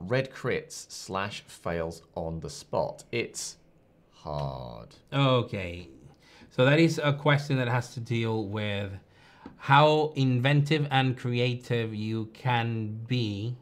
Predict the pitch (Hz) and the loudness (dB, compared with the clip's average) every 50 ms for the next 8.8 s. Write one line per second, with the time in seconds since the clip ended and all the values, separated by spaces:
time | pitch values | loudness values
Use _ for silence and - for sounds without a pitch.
0 | - _ _ _ _ _ _ _ _ _ _ _ _ _ _ _ _ _ _ _ | -16 _ _ _ _ _ _ _ _ _ _ _ _ _ _ _ _ _ _ _
1 | _ _ _ _ _ _ _ - 117 113 113 113 117 123 123 120 120 120 123 123 | _ _ _ _ _ _ _ -8 -6 -4 -2 0 2 2 2 2 2 2 2 2
2 | 131 131 131 120 120 123 120 120 117 - - 117 117 120 135 135 143 - - - | 2 0 0 0 2 2 2 2 0 -2 -2 -2 0 0 0 -2 -2 -6 -4 -2
3 | - 123 117 - - 117 113 113 110 107 113 120 113 - - 117 107 104 - - | -2 -2 0 0 -2 -2 0 -2 -2 -2 -4 -6 -6 -6 -6 -6 -6 -6 -6 -6
4 | 110 110 107 104 101 101 98 - - - - 107 101 104 104 104 104 95 90 90 | -4 -4 -4 -4 -4 -6 -6 -8 -10 -8 -6 -4 -4 -2 -2 -4 -4 -4 -4 -6
5 | 107 - 107 104 104 - - - 110 107 104 101 101 98 95 95 - - _ _ | -8 -8 -8 -8 -8 -8 -10 -8 -6 -4 -2 -2 -2 -4 -6 -10 -12 -18 _ _
6 | - - _ _ _ _ 101 107 110 107 - 113 120 120 117 - - 120 113 107 | -20 -20 _ _ _ _ -8 -8 -6 -8 -6 -6 -6 -6 -4 -4 -4 -2 -2 -2
7 | 107 107 104 - - - 120 110 107 104 104 101 101 95 - - - 110 95 - | -2 -4 -6 -8 -6 -4 -2 -2 -2 -2 -2 -2 -4 -6 -8 -8 -8 -8 -8 -8
8 | - - 113 98 95 101 101 95 90 - - 95 87 87 82 | -10 -10 -8 -8 -6 -6 -8 -8 -8 -10 -12 -10 -10 -10 -12